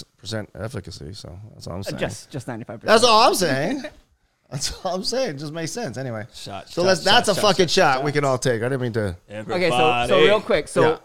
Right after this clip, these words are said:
Speaker 2: so, f-, so fuck it is our criteria for old, or are there other criteria for old?
Speaker 1: Um, yeah, yeah, that's great. That's great. So
Speaker 3: Um,
Speaker 1: there's
Speaker 3: I
Speaker 1: a
Speaker 3: think, I think within the, the same F word, I think it's just fucked.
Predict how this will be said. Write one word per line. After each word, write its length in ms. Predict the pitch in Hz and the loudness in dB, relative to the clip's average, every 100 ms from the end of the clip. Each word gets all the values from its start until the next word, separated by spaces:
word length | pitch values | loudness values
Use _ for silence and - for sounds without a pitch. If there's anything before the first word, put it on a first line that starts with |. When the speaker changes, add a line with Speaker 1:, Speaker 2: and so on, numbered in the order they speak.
| _ | _
Speaker 2:
so, 180 | - 175 | -2 -2
f-, 420 | 160 - - - _ _ _ | -2 -10 -20 -20 _ _ _
so 160 | 156 131 | -8 -8
fuck 360 | - 156 - | -2 -2 0
it 220 | 202 214 - | -4 -4 -4
is 180 | 160 143 | -4 -2
our 100 | 147 | -4
criteria 580 | 147 151 147 - 156 160 | -2 -4 -4 -4 -4 -4
for 140 | 156 - | -4 -2
old, 220 | 156 180 | 0 0
or 20 | |
are 180 | 135 131 | 0 -2
there 200 | 139 139 _ | -2 -6 _
other 360 | 151 156 156 143 | -2 0 2 0
criteria 1000 | - 135 123 - 143 131 117 113 107 139 _ _ _ _ _ _ _ _ _ _ | -2 -4 -4 -6 -8 -6 -6 -8 -10 -14 _ _ _ _ _ _ _ _ _ _
for 160 | 127 - | -10 -8
old? 240 | 101 - 127 _ _ _ _ - - _ _ _ - | -10 -12 -20 _ _ _ _ -20 -20 _ _ _ -2
Speaker 1:
Um, 680 | 156 160 165 160 160 156 139 | 2 4 4 2 -2 -4 -4
yeah, 600 | 139 156 214 170 120 107 | -2 0 0 0 -2 -6
yeah, 280 | 113 139 135 | -4 -4 -4
that's 240 | 127 131 | -6 -8
great. 340 | 127 147 147 123 | -4 -2 -2 -6
That's 140 | 131 | -2
great. 200 | 175 170 | 0 2
So 160 | 135 135 | 4 6
Speaker 3:
Um, 180 | 131 190 | 6 4
Speaker 1:
there's 160 | 180 175 | 4 4
Speaker 3:
I 40 | |
Speaker 1:
a 20 | |
Speaker 3:
think, 120 | 180 | 2
I 40 | 156 | 0
think 220 | 170 147 | -2 -2
within 340 | 143 160 147 | -2 -2 -2
the, 300 | 143 131 131 - | 0 0 -2 -6
the 100 | 123 | -8
same 520 | - 135 135 131 120 - | -4 -2 -2 -4 -8 -8
F 260 | 139 - | -10 -8
word, 300 | 139 117 117 | -8 -8 -8
I 60 | 117 | -8
think 180 | 131 123 | -6 -6
it's 100 | - | -6
just 240 | 120 - | -6 -8
fucked. 560 | - 135 120 - - | -6 -4 -4 -6 -14